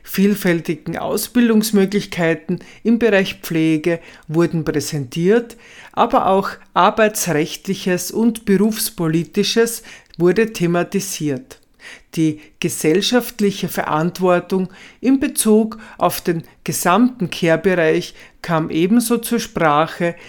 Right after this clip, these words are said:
wie konkrete Forderungen an Entscheidungsträgerinnen.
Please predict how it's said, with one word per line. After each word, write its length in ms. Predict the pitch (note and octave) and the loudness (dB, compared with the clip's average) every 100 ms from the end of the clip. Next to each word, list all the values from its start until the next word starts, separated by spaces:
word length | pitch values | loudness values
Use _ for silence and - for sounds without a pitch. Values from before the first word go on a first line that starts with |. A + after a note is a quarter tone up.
| - - | -14 -4
wie 180 | G#3 | -2
konkrete 680 | B3 B3 A3 E3+ E3 F3 - | 2 2 0 0 0 0 -2
Forderungen 840 | A#3 - D#3+ E3+ F3 F3+ F3 F3+ F#3 - - - | -6 -2 -2 0 0 -2 0 0 -2 -8 -16 -6
an 280 | E3 E3+ F3+ - | -2 0 -2 -2
Entscheidungsträgerinnen. 1800 | G3+ G#3+ F#3+ E3 E3+ F#3+ G3 - - D3 D3+ F3+ D#3 D3+ D3 C3+ C3+ | 0 2 2 2 2 0 -2 -4 0 0 0 -2 0 -2 -4 -8 -10